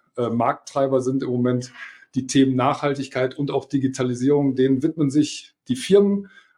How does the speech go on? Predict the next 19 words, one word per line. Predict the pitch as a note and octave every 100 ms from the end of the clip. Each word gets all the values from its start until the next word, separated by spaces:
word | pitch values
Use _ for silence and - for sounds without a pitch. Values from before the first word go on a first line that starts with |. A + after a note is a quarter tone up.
| -
aber | C#3+ C#3+
auch | C#3+
die | C#3
Organisation | C3+ C3 B2 B2 - D#3 D3+
Composites | D3+ C#3 B2+ C3 -
United | A#2+ C3 C3 B2
und | A#2 A#2
wir | B2+
auch. | A#2+ C3 - _ _ _ _ _
Und | B2
ich | -
glaube, | B2 B2 C3
da |
gibt | B2 C#3+
es | -
noch | C3
viel | - D#3
zu | -
tun, | B2+ D#3+ G3 F#3+ F#3